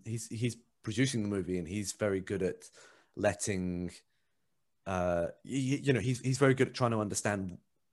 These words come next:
what movie I want, what movie I wanna make, and, and trying to support that, and trying to feed ideas through the kind of, um,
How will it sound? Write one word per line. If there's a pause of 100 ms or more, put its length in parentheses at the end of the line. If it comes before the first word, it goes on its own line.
(160)
what
movie
I
want,
what
movie
I
wanna
make,
and,
and
trying
to
support
that,
and
trying
to
feed
ideas (720)
through
the
kind
of,
um,